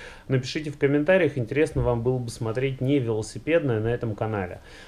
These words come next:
Ну и, конечно, ребят, даже если вы понимаете, что, ну, как бы спонсорский обзор, да, что вот мне предоставили этот товар и так далее,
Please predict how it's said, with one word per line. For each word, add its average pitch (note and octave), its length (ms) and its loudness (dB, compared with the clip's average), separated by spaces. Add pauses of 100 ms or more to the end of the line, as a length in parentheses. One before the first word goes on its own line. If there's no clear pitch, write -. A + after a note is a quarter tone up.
(120)
Ну E3 160 4
и, D#3+ 60 2
конечно, C#3+ 560 4
ребят, C#3 280 4
даже C3+ 220 4
если C#3 200 2
вы C3+ 60 2
понимаете, C#3+ 520 0
что, A2 480 -2
ну, A#2+ 100 -6
как A2+ 200 -2
бы G2+ 120 -6
спонсорский B2+ 720 -2
обзор, D3+ 440 4
да, A#2 240 4
что G#2+ 240 -4
вот G2 220 -4
мне A2+ 140 0
предоставили A#2 680 4
этот B2+ 180 -4
товар B2 320 4
и - 20 -2
так A#2+ 220 -2
далее, D#3 340 4